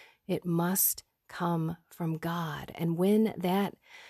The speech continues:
comes down, those graces and those gifts and those fruits, holy cow, you just want to do more and more and more for him and serve him more and live the right way.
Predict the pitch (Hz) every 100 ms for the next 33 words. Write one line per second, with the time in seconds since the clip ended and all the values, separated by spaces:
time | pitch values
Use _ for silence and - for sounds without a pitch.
0 | - - 214 220 208 208 190 165 180 196
1 | - 196 190 170 156 160 170 180 - -
2 | 180 151 - 151 165 170 - - 190 160
3 | - - - - - - - - - _
4 | - 262 269 226 175 156 175 196 190 -
5 | - 170 165 151 139 160 - 226 202 -
6 | - - 185 170 175 170 160 156 156 151
7 | 151 143 139 147 151 151 147 135 - 147
8 | 147 151 147 - 139 135 131 - 143 -
9 | 160 156 143 151 143 139 135 156 151 156
10 | 160 160 143 139 139 131 135 127 120